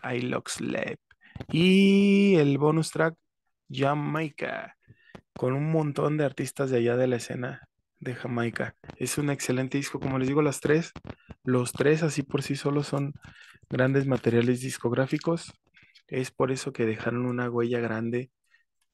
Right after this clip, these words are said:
en el recuerdo de la gente y pone como si fuera esta la etapa muy fuerte de Gondwana. Y pues es por eso, porque tienen una carga pesada estos discos.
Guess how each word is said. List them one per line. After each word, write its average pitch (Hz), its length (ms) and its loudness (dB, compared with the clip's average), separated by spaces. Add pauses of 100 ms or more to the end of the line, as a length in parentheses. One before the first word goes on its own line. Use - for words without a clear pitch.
(160)
en 123 300 0
el 135 160 2
recuerdo 123 500 2
de 123 60 0
la 117 120 -4
gente 123 380 -2
y 135 340 -4 (160)
pone 131 280 0
como 127 260 -6
si 120 140 -8
fuera 120 220 -2
esta 131 340 -2 (540)
la 113 140 -4
etapa 117 640 -2
muy 117 260 -4
fuerte 123 340 -4
de 120 100 -2
Gondwana. 123 520 -4 (360)
Y 120 100 -2
pues 120 200 -2
es 135 120 -2
por 165 160 4
eso, 170 200 -2
porque 123 560 -6 (180)
tienen 143 260 0
una 151 160 -2
carga 143 540 -2 (260)
pesada 135 440 2
estos 131 320 -4
discos. 131 380 -6